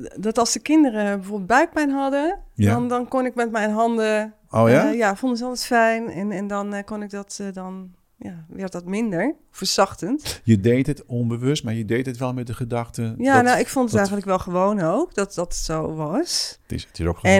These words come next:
Speaker 2: gewoon.
Speaker 1: en, en, eh, misschien dacht, had ik ook wel de gedachte van, "Ja, dit is omdat ze lekker aandacht hebben, lekker bij mama zitten", weet je wel.
Speaker 2: Placebo-effect.
Speaker 1: Maar, ja, maar, ja, dat weet ik natuurlijk nooit,
Speaker 2: <clears throat>
Speaker 1: ja,
Speaker 2: Nee.
Speaker 1: wat het, eh, wat het was.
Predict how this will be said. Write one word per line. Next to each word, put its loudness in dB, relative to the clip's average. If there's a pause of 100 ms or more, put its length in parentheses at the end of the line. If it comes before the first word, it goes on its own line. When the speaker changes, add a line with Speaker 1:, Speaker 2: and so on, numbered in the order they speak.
Speaker 2:
gewoon. -
Speaker 1:
en, -2
en, -4
eh, -2
misschien -2
dacht, 0
had -4
ik -14
ook 0
wel -4
de -6
gedachte -6
van, -4
"Ja, -2
dit -8
is -8
omdat -6
ze -10
lekker -8
aandacht -4
hebben, -4
lekker -8
bij -8
mama -6
zitten", -10
weet -2
je -2
wel. 0 (120)
Speaker 2:
Placebo-effect. 2
Speaker 1:
Maar, 2 (240)
ja, 2 (120)
maar, -10 (220)
ja, -10 (160)
dat -20
weet -8
ik -10
natuurlijk -10
nooit, 2
Speaker 2:
<clears throat> 0 (160)
Speaker 1:
ja, -10
Speaker 2:
Nee. -6
Speaker 1:
wat -14
het, -14
eh, -4
wat -6
het -12
was. -4